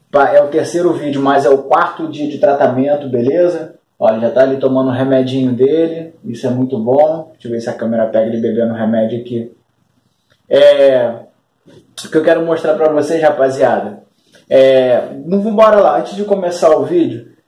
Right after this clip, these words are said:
já deixa o seu like, tá? Confere se sua inscrição está ativa no canal, beleza? É, então eu tô fazendo esse terceiro vídeo, tá, rapaziada?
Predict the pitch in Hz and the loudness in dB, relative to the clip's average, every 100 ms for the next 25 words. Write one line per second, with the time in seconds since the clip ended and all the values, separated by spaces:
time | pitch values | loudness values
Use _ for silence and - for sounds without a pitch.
0 | _ _ - 113 123 151 147 - 143 117 | _ _ -2 -2 -2 -8 -8 -2 0 2
1 | 117 127 123 131 - 117 127 - - 165 | 2 2 -2 -6 -4 -2 -2 -6 -2 -2
2 | 160 - 160 156 - - 147 131 - 147 | 0 2 2 2 -4 -8 -6 -6 -8 -12
3 | - 143 131 131 131 - - 135 156 147 | -10 -8 -4 -2 -2 -6 -4 0 0 0
4 | - 143 131 127 123 120 110 110 117 - | -4 -6 -4 -2 -2 0 0 0 0 -2
5 | - 110 110 120 151 147 131 131 - _ | -8 -6 -2 2 2 0 -2 -10 -20 _
6 | _ _ _ - 123 123 123 120 117 107 | _ _ _ 0 2 4 4 4 2 -2
7 | 135 135 180 180 185 185 165 170 175 170 | -8 -2 2 2 2 0 0 0 -2 0
8 | 160 139 143 127 156 - - 196 196 139 | 0 -2 -6 -4 -2 -2 2 4 4 2
9 | 123 156 160 160 135 151 143 135 139 131 | -2 -4 -4 -4 -2 0 2 2 0 2
10 | 135 117 107 110 | 2 2 -2 -10